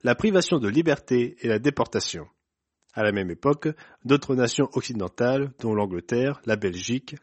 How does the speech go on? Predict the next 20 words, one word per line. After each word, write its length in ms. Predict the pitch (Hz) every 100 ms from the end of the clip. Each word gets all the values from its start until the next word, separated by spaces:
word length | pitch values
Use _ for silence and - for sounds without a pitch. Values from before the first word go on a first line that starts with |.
| -
l'Espagne 520 | 117 - 120 107 98
et 140 | -
le 60 | 104
Portugal, 580 | 165 - 127 110 92 - - -
se 160 | - 151
rendirent 480 | 147 160 156 175 -
coupables 580 | 233 - 165 165 160 113
de 100 | 113
crimes 360 | - - 143
similaires. 580 | - 135 113 95 73 65 - _ _ _ _ _ _ _
De 120 | 101
l'Antiquité 720 | 110 175 175 160 131 123 113 -
à 120 | 131
nos 120 | 113
jours. 360 | 95 80 71 - _ _ _ _ _
Malheureusement, 640 | 127 175 143 123 104 92 - - - -
l'esclavage 600 | 127 - 104 113 147 123
n'est 120 | 110
pas 200 | 117 156
apparu 440 | 131 - 107 120